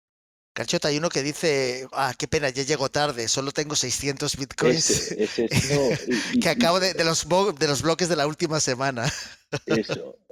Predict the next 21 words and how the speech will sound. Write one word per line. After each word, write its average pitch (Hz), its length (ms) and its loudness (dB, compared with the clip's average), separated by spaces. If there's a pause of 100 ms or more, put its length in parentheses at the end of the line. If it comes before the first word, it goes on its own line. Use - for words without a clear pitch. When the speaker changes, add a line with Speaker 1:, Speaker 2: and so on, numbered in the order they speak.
(320)
Speaker 2:
llego 110 340 2
tarde 120 360 0
que 107 140 -2
solo 117 200 -4
he 110 40 -6
podido 110 320 -2
minar, 107 600 -6
he 101 60 -16
perdido 117 320 0
el 95 100 -4
tren, 110 300 -2 (280)
he - 80 -12
perdido 123 300 -6
el 92 100 -10
tren, - 180 -10 (240)
solo 104 140 -10
he 98 40 -10
podido 101 400 -4
minar 92 480 -8 (480)
seiscientos 95 540 -6
bitcoins. - 680 -10